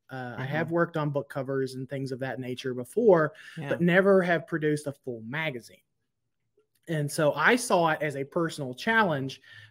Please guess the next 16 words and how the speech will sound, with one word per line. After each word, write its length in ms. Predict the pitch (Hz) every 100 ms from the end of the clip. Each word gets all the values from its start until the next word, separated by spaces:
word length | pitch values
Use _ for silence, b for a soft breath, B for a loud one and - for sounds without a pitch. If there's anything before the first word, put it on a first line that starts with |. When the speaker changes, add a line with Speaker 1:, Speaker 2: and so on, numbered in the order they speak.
| _
Speaker 1:
for 280 | - 156 143
myself 720 | 135 127 - 226 170 135 - -
because, 640 | 147 147 135 127 123 - -
uh, 400 | 135 127 120 120 113
you 80 | 143
know, 120 | 127
I, 180 | 135 147 139
like 140 | 143
I 20 |
said, 200 | 143 285
I 120 | 127 135
haven't, 260 | 147 147 - -
I 140 | 165
really 280 | 196 269 247
wasn't 340 | 240 208 202 - _ -
into 640 | 202 240 240 180 147 131